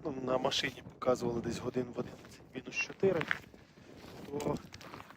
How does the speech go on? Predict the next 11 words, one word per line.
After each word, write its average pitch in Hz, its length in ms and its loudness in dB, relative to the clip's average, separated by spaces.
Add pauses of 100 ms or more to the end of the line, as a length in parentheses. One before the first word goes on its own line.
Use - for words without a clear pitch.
примерзло 139 640 6
добре. 120 400 8 (920)
І - 180 -6
у 135 40 2
нас 147 400 8 (280)
на 131 160 10
календарі 131 600 10
сьогодні 123 400 8
двадцять 123 580 10
друге 127 260 6
листопада, 147 840 12